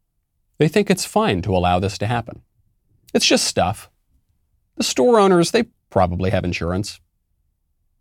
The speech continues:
It's fine. And they got their windows smashed up a little, and they, you know, they're gonna have to close the shop for,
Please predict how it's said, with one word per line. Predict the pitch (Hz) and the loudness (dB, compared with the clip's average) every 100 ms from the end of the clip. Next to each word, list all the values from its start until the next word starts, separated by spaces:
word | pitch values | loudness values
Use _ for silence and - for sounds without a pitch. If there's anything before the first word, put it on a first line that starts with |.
| _ - | _ -6
It's | - | -6
fine. | - 143 120 160 | 0 2 2 0
And | 208 | 0
they | 240 | 0
got | 233 247 | 0 0
their | 262 | 2
windows | 160 143 139 | 2 4 2
smashed | - 135 131 | 0 0 2
up | 123 117 | 2 2
a | |
little, | 123 123 120 123 | 2 4 4 4
and | 120 135 | 2 0
they, | 143 147 147 | 0 0 0
you | 165 | 0
know, | 147 131 | 0 0
they're | 123 | 0
gonna | 120 | 0
have | 123 | -2
to | - | 0
close | 127 127 | 0 0
the | - | 0
shop | 113 107 | 2 2
for, | - 110 107 | 2 -2 -2